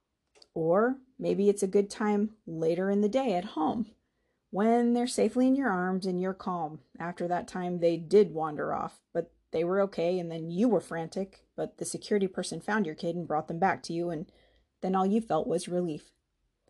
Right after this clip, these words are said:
And when your kid is sixteen and wants to go to a party and has been honest enough with you to tell you there might be substances there that sixteen-year-olds aren't legally allowed to partake of, you tell them you don't want them to go.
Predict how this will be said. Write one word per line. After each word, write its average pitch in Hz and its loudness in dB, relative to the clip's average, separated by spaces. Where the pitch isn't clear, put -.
And 240 6
when 285 4
your 285 0
kid 294 0
is 254 4
sixteen 262 -2
and 196 0
wants 196 -2
to 196 -2
go 202 2
to 196 2
a 175 0
party 175 -4
and 170 -8
has 175 -6
been 175 -4
honest 185 -2
enough 165 -6
with 165 -4
you 165 -2
to 160 0
tell 170 -2
you 160 -2
there 175 -2
might 170 0
be 175 2
substances 180 2
there 165 -4
that 160 -4
sixteen-year-olds 180 -2
aren't 170 -6
legally 180 2
allowed 170 0
to - -8
partake 165 -4
of, 160 -2
you 165 -4
tell 240 6
them 180 0
you 170 -10
don't 160 -4
want 170 -2
them 165 -4
to 160 -8
go. 165 -4